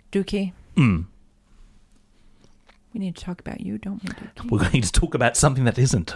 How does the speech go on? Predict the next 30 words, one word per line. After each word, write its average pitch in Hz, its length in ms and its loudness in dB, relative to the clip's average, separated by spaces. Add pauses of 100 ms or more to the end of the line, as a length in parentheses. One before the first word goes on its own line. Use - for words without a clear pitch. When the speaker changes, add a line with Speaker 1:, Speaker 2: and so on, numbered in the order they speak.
Speaker 2:
very 95 360 4
good. 76 380 -2 (720)
Speaker 1:
Dookie. 302 760 2 (160)
Speaker 2:
Mm. 87 460 0 (520)
Yes. 107 640 4
Speaker 1:
Yeah, 240 240 6
kind 262 320 6
of 214 60 -6
a - 40 -16
problem. 240 720 6 (720)
I 359 140 8
hear 370 120 6
you 466 220 10
had 302 280 8
a - 80 4
problem. 202 720 6
Speaker 2:
I 170 160 8
had 156 220 6
a 127 40 0
problem. 151 380 2
Speaker 1:
I 339 60 4
mean, 427 160 6
I 427 180 10
haven't 392 160 4
been 359 100 8
around 277 380 8
much, 247 580 4 (840)
you 320 140 2
know. 262 480 8 (540)
Speaker 2:
Mm. 95 280 4